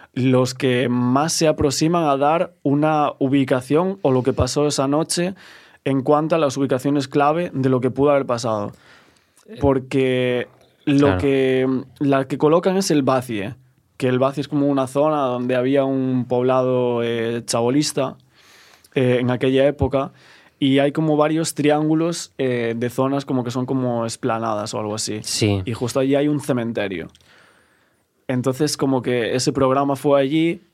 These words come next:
Speaker 1: a visitar y tal, y dijeron... y creo que sale una señora incluso en, eh, en el reportaje diciendo, "Sí, allí podían haber entrado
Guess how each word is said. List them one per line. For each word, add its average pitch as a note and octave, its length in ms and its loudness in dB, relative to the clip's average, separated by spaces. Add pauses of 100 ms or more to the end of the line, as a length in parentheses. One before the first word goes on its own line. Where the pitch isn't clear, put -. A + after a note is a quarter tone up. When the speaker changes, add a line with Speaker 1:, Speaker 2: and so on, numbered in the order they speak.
(100)
Speaker 1:
a A#2 520 0
visitar C#3 640 0
y C#3+ 100 -2
tal, D3+ 360 0
y C3+ 60 -2
dijeron... B2 680 -4 (640)
y B2+ 200 0
creo C3+ 220 -2
que C3 60 -6
sale C#3 240 0
una C3+ 260 2
señora C3 360 0
incluso C3 420 0
en, B2 60 -2
eh, B2 460 0
en A#2+ 120 -2
el B2 80 -2
reportaje A#2+ 560 -2
diciendo, A#2 460 -4
"Sí, - 160 -8
allí G2 280 -6
podían E3+ 320 -4
haber D#3+ 200 -2
entrado E3+ 580 -2